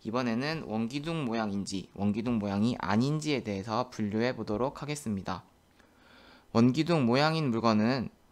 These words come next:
네, 두 개가 있죠. 정답은 다와 마입니다. 자, 그렇다면 원기둥 물건, 모양이 아닌 물건은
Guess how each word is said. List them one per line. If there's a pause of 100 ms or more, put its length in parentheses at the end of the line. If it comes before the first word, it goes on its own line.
(140)
네,
두
개가
있죠.
정답은 (140)
다와 (1000)
마입니다. (840)
자,
그렇다면
원기둥
물건,
모양이
아닌
물건은